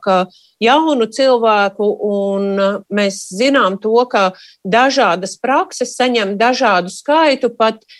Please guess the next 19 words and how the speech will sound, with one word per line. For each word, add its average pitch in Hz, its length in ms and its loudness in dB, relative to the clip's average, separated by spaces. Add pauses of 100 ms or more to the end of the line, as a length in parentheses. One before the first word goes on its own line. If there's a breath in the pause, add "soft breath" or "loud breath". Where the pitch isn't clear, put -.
(120)
neatkarīgi 226 600 0
no 208 180 -2
tā, 240 260 0
cik 240 180 -4
viņi 240 180 0
ir 208 120 -2
pasūtījuši. 156 1040 -2
Respektīvi, 185 800 -2 (220 loud breath)
ja 208 100 2
viņš 208 180 -2
pasūta 240 440 0
simts, 247 420 -4
tas 202 160 -6
nenozīmē, 170 680 0
ka 180 80 -4
viņš 180 200 -2
saņem 185 360 0
simts 240 440 -2
vakcīnas. 165 800 -2